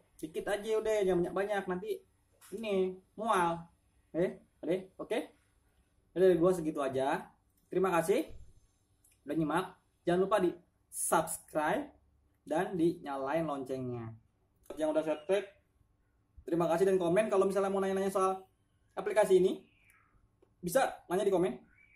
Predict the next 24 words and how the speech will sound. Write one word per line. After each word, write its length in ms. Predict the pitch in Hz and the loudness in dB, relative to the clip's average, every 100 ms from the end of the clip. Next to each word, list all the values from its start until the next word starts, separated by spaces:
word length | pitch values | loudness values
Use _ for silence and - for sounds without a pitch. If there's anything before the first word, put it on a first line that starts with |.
| _ | _
di 80 | - | -10
komen-komen. 400 | 165 175 160 175 196 _ - _ _ - | -4 -4 -2 -4 -6 _ -20 _ _ -4
Karena 220 | 156 190 | -2 0
gua 160 | 233 208 | 2 2
nggak 80 | |
bakalan 220 | 170 165 165 | 2 2 2
ngasih 220 | 165 165 | 2 2
linknya 240 | 165 170 | 2 0
di 60 | 156 | 0
description, 420 | 156 - 139 175 | -2 -4 -6 -4
karena 240 | 180 165 196 185 _ _ _ _ _ _ _ _ _ _ _ _ _ _ _ | -2 -2 -4 -8 _ _ _ _ _ _ _ _ _ _ _ _ _ _ _
teman-teman 320 | 143 143 180 185 | -6 0 0 0
pasti 180 | 175 | 0
bisa 160 | 165 165 | 0 0
nemuin 280 | 156 156 151 | 0 -2 -2
lah. 100 | 120 - _ _ _ _ 165 | -6 -10 _ _ _ _ -2
Lo 80 | |
semua 240 | 180 175 196 | -2 -2 -2
pasti 160 | 185 | -2
bisa 140 | 175 170 | 0 0
nemuin 180 | 156 170 | 2 0
di 80 | |
Play 160 | 156 139 | 0 -4
Store. 240 | - 143 | -4 -4